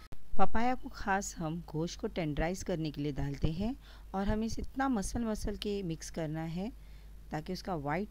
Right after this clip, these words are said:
जो पानी है वो गोश्त में अच्छी तरीके से लग जाए। यहाँ पे हमने जो मसाला तैयार किया था वो थ्री एंड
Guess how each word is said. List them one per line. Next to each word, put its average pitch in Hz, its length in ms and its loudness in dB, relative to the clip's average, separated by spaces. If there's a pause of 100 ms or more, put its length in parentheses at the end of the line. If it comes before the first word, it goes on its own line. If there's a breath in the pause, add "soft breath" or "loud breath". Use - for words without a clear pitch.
(120)
जो 180 440 -8
पानी 180 300 -4
है 185 180 -6 (160)
वो 226 340 -8
गोश्त 160 280 -6
में 160 80 -6
अच्छी 151 160 -10
तरीके 147 300 -8
से - 160 -10
लग 131 200 -10
जाए। 127 260 -10 (460 loud breath)
यहाँ 247 240 -2
पे 269 100 0
हमने 226 280 0
जो 214 120 -4
मसाला 175 360 -2
तैयार 151 360 -4
किया 185 220 -8
था 226 300 -6
वो 196 120 -8
थ्री 214 280 -2
एंड 226 300 -4